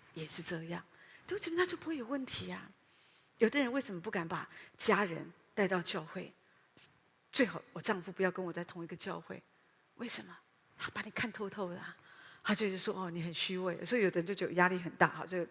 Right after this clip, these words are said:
不同教会也是好的这样。可是弟兄姐妹，正常不会，所以我们一定要，我，我自己会觉得，我，我们渴望，一方面我们渴望我更亲近神，我跟神之间有一个亲密的关系，有一个圣洁的关系。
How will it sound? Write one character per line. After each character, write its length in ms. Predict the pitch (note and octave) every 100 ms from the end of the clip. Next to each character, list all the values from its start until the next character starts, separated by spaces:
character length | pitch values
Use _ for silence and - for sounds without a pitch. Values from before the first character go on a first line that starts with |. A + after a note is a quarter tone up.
| -
不 80 |
同 180 | F#3 E3+
教 100 | D#3
会 140 | F3 -
也 120 | D#3
是 120 | -
好 220 | E3+ -
的 100 | -
这 120 | - E3+
样。 80 | - - - - - - -
可 120 | -
是 100 | C4
弟 60 | F4
兄 100 | E4
姐 100 | C#4+
妹， 80 | F#3+
正 200 | F3+ A#3
常 220 | - E3
不 100 | -
会， 300 | E3 - E3+ - -
所 160 | - F4+
以 40 |
我 80 | -
们 120 | F#3+ -
一 60 | A#3+
定 240 | D4+ C4+
要， 140 | B3 G3+ - - - - -
我， 100 | G3+
我 100 | G3
自 160 | - D#4
己 120 | F3
会 160 | A3 G#3+
觉 180 | -
得， 160 | E3 E3 - _ _
我， 160 | - F#3 -
我 80 | -
们 180 | G3 B3
渴 200 | - - D#3
望， 280 | E3+ F#3+ E3 -
一 60 |
方 140 | A#3+ A3
面 160 | A3+
我 60 | F3+
们 100 | F3
渴 160 | - F#3
望 120 | F#3+
我 40 |
更 200 | E3 G#3+
亲 220 | F3+ - F#3+
近 160 | G3+
神， 160 | F3 E3
我 60 |
跟 160 | E3 A3
神 220 | - E3+
之 120 | E3+ F#3+
间 240 | F#3 F3+ - - -
有 80 |
一 40 | F3
个 80 | F3+
亲 220 | - G#3+
密 120 | G#3
的 80 | F3
关 260 | F#3 F3
系， 300 | F3 - E3+ -
有 80 |
一 40 | D#3
个 80 | F3+
圣 260 | - C#4+
洁 140 | F3 E3
的 80 |
关 200 | - D#3+
系。 260 | F3 - E3+